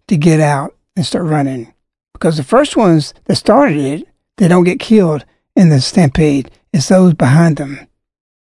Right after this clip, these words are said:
Think about these things. We just talked about Zuckerberg, a hundred billion dollars, the largest loss ever in a history of a company in one day. So if they can do it,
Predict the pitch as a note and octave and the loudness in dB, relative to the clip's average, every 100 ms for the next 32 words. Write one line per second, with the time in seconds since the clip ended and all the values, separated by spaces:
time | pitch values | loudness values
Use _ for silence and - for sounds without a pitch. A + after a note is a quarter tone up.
0 | _ E3+ F3+ F#3 E3+ - F3 C#3+ - D3+ | _ -2 0 0 0 0 -6 -6 -4 -4
1 | C3+ - - - _ _ _ _ E3+ D#3+ | -4 -6 -16 -20 _ _ _ _ -4 0
2 | D#3+ - F3 D#3+ E3 G3 G3+ G#3+ G3+ D3 | 0 0 -2 0 0 2 2 0 0 -2
3 | C#3 B2+ - _ - D3 C#3+ G3 G3+ G3 | -4 -4 -10 _ -8 -4 0 2 4 4
4 | G#3 F#3 - _ F3+ F#3 F3 E3+ E3 D3 | 2 0 -8 _ 0 2 4 2 2 0
5 | - _ G3 D#3+ D3+ D3+ D3 - - _ | -4 _ 0 2 2 0 -2 -6 -14 _
6 | - D3+ D3+ F3+ F#3 F3+ - F#3 D3+ - | -4 0 2 2 2 0 2 0 0 -6
7 | - F#3+ E3 D#3+ C4+ E3+ D3+ D3+ - F#3 | -2 0 0 -2 0 0 0 -4 0 -2
8 | - - D3+ C#3 - _ _ _ F3 D3+ | -2 -6 -4 -4 -8 _ _ _ -6 -4
9 | - F#3 C#3+ B2+ A2+ _ _ _ - E3+ | -4 -4 -6 -10 -12 _ _ _ -4 0
10 | E3 D#3 G3 D#3 - - _ _ _ _ | 0 2 0 -2 -8 -20 _ _ _ _
11 | _ _ - - D#3+ D3 G3+ D4 D#4+ C#4 | _ _ -4 0 0 0 0 0 0 0
12 | C#4+ D4+ | 0 -2